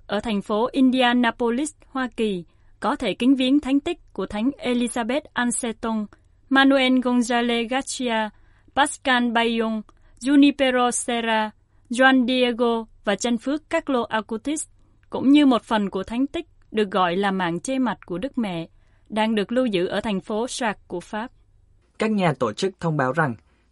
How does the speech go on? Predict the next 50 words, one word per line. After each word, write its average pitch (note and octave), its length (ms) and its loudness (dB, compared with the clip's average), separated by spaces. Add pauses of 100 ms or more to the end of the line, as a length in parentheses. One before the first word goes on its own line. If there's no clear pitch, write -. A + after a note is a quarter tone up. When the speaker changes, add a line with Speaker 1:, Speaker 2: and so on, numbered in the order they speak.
Speaker 2:
các E3+ 160 -2
thánh B2+ 220 -6
tích F#3 220 -2
sẽ - 180 -4
được E3 180 -2
trưng D#3 240 -2
bày C3+ 240 0
tại - 120 -6
một C3+ 240 -6
nhà B2+ 140 -4
nguyện B2 300 -4
trong C3+ 220 -4
trung C3+ 180 -8
tâm C3+ 180 -4
hội C3+ 180 -8
nghị C3+ 220 -2
Indiana B2+ 640 -4 (220)
từ C#3 120 -2
trưa D3+ 300 2
đến C3+ 180 -2
sáu B2 240 -4
rưỡi C3+ 200 -4
chiều C#3+ 220 -2
mỗi A#2 220 -6
ngày. C3+ 320 -6 (760)
Các G#3+ 180 -4
tín D#3+ 200 2
hữu C#3+ 180 -4
có D#3+ 140 -2
thể E3+ 200 0
cầu C3+ 160 0
nguyện B2+ 280 -4
và B2+ 140 -2
suy C#3 200 -6
niệm C#3+ 260 -6
về B2 120 0
cuộc A2+ 220 -10
đời A#2+ 220 -2
của G2+ 160 -10
các E3 220 -6
vị D3+ 160 -6
thánh, B2+ 300 -8 (420)
những F3 180 -2
người F#3+ 180 4
có C3+ 140 0
lòng D#3 220 0
sùng B2+ 220 -6
kính B2 240 -6
sâu D#3+ 240 -2
sắc - 220 -6